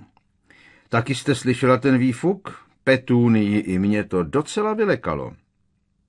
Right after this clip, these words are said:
Díval se ven a křečovitě se šklebil, dokud všichni zvědaví sousedé znovu nezmizeli za svými okny. Pak se jeho šklep proměnil v grimasu vzteku, když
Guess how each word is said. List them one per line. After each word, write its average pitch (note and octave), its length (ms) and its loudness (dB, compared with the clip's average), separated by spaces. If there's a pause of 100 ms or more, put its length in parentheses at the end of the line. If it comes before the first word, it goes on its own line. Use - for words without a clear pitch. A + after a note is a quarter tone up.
(140)
Díval F2 360 -12
se C2 220 -18
ven G#2+ 400 -10 (480)
a F#2 80 -6
křečovitě G2+ 720 -8
se - 180 -18
šklebil, F#2 540 -8
dokud A#2 260 -10
všichni G#2 400 -12
zvědaví E2+ 560 -8
sousedé G2 560 -8
znovu D#2+ 440 -8
nezmizeli F#2+ 760 -6 (320)
za D2+ 180 -8
svými D#2+ 380 -12
okny. - 480 -20 (1300)
Pak C3+ 160 -2
se F3+ 140 0
jeho E3+ 240 4
šklep D3+ 480 -2 (100)
proměnil B2 500 2
v D#2+ 100 -8
grimasu G2 560 -2
vzteku, - 540 -8
když G2+ 500 -8